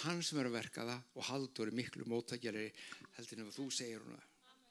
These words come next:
Fyrir utan það, ef hann reynir að gera þeim mætti sem þú gefur honum, þá klikkar það. En býtu,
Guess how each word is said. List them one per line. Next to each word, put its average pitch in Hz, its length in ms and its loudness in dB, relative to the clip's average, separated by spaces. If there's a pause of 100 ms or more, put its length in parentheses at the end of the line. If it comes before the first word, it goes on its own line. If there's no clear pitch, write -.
(1500)
Fyrir 139 160 2
utan 139 160 2
það, 127 140 4
ef 123 160 2
hann 160 160 6
reynir 139 240 6
að 131 100 -4
gera 143 240 6
þeim 131 220 2
mætti 139 300 0
sem 120 120 0
þú 190 140 0 (100)
gefur 113 260 0
honum, 120 180 -4 (420)
þá - 100 -4
klikkar - 320 -6
það. - 140 -16 (2750)
En 156 80 4
býtu, 175 240 4